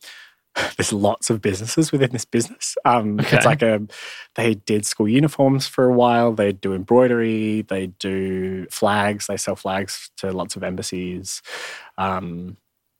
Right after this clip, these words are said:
Speaker 1: yeah, there's lots of different, they did, like, sort of glass etching for a while. I remember
Speaker 2: Right.
Speaker 1: this massive glass etching machine that I used to <laughs> play with as a kid. Um, just kind of anything. They did lots of custom things, like
Speaker 2: Interesting.
Speaker 1: embroidering towels and, like
Speaker 2: Sounds like a lot of, like,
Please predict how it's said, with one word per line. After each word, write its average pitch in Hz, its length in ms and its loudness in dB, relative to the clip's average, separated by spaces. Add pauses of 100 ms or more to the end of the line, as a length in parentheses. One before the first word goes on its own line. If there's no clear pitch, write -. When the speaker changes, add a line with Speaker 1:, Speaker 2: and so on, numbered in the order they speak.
(100)
Speaker 1:
yeah, 117 160 2
there's 92 120 -8
lots - 240 -4
of 101 60 -10
different, 92 480 -8
they 110 80 2
did, 107 240 0
like, 101 300 -2
sort - 160 -2
of 101 140 -4
glass 107 440 2
etching 156 380 0
for 151 180 0
a 147 80 6
while. 151 500 6
I 127 60 2
remember 117 360 2
Speaker 2:
Right. 147 40 2
Speaker 1:
this 123 140 2
massive 120 340 2
glass 117 300 2
etching 123 200 -2
machine 131 300 4
that 131 100 2
I 120 60 2
used 120 220 0
to 127 80 4
<laughs> - 160 -4
play 156 180 4
with 226 220 4
as 175 100 4
a 180 60 2
kid. 180 340 4 (600)
Um, 117 440 2
just - 300 0
kind 147 160 2
of 139 160 0
anything. 147 560 4
They 123 80 2
did 123 140 4
lots 120 260 2
of 113 160 -6
custom - 560 -8
things, - 400 -16
like - 340 -10
Speaker 2:
Interesting. 117 300 0
Speaker 1:
embroidering 117 260 4
towels 98 720 -4
and, 95 180 -12
like 92 80 -12
Speaker 2:
Sounds 139 180 4
like 143 80 0
a 139 60 4
lot 117 380 4
of, 104 260 2
like, 98 240 -2